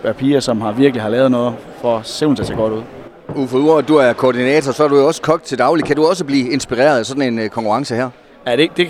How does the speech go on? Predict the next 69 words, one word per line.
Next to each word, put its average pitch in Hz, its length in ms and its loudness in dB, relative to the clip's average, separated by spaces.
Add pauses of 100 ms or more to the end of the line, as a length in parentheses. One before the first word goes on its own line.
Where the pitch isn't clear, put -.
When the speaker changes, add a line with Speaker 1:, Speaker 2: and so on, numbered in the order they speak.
(160)
Speaker 1:
det 170 120 0
kan 160 140 2
jeg, 175 160 2
og 127 80 0
jeg 120 80 2
er 123 40 2
nødt 170 160 0
til 175 80 0
at 139 280 2
lægge 165 200 -2
mig 123 80 -4
fuldstændig 147 340 -6
fladt 151 200 -4
ned. 147 180 0
Jeg 143 100 2
kan 151 80 0
godt 170 140 4
lave 135 160 2
mad. 143 200 0 (340)
Jeg 139 80 0
kan 147 60 4
også 156 140 2
lave 139 100 4
mad 139 180 4
til 143 140 -2
mange. 147 220 0
Jeg 151 80 0
kan 147 40 0
også 147 140 -4
lave 131 60 0
mad, 139 140 0
der 143 80 -4
smager 147 260 -2
helt 139 140 -2
vildt 131 100 -4
godt. 135 160 -2
Men 127 120 -6
den 185 180 -2
måde, 170 160 0
de 175 80 -4
laver 143 160 0
mad 131 180 0
på 131 120 -8
her, 127 120 -6 (380)
det 143 100 -2
kan 135 100 0
jeg 135 120 6
overhovedet 139 320 0
ikke 139 120 -6
gøre, 131 180 -2
for 127 100 -14
det 151 240 2
er, 117 200 2
det 113 80 -8
er 143 40 -4
et 139 60 -4
helt 156 180 0
andet 143 180 2
håndværk, 135 360 2
end 117 80 -4
det, 135 140 -4
som 123 160 -4
jeg 143 180 0
egentlig 139 260 0
måske 117 260 -8
både 170 220 -2
synes 156 260 -8
er 117 40 -8
interessant, 147 440 -10